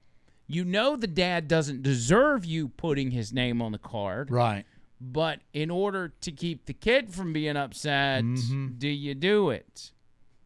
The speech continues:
Speaker 1: And make 'em think that the dad remembered, and then you just tell the dad on the backside, "Hey, you jerk, you a-hole. You forgot
Speaker 2: Mm-hmm.
Speaker 1: your kid's birthday. Don't let it happen again."
Speaker 2: Yeah, I mean, uh, y-,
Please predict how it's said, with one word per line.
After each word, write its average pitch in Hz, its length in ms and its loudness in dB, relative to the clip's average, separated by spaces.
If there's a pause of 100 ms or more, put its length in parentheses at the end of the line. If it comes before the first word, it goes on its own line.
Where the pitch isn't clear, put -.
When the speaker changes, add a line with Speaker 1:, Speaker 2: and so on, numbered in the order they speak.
(720)
Speaker 1:
And 127 160 -2
make 143 220 -4
'em 135 160 -2 (140)
think 226 540 2 (200)
that 147 260 -6
the 143 80 -6
dad 139 340 -2
remembered, 131 1000 -2
and 123 200 -2
then 127 200 -2
you 143 140 -6
just 131 240 -6
tell 139 180 -2
the 107 80 -10
dad 123 260 -2
on 113 100 -6
the 104 60 -8
backside, 135 580 -4
"Hey, 127 160 -4
you 104 280 -6
jerk, 123 480 -2 (100)
you 131 240 -2
a-hole. 131 640 -4 (500)
You 131 120 -6
forgot 110 340 -2
Speaker 2:
Mm-hmm. - 20 -4
Speaker 1:
your - 80 -8
kid's 143 260 -4
birthday. 139 420 -2
Don't 127 160 -4
let 127 140 -2
it 113 60 -4
happen 113 280 -6
again." 101 380 -8 (1000)
Speaker 2:
Yeah, 131 440 -2
I 143 80 -4
mean, 139 260 -4
uh, 143 160 -12 (300)
y-, 285 220 -16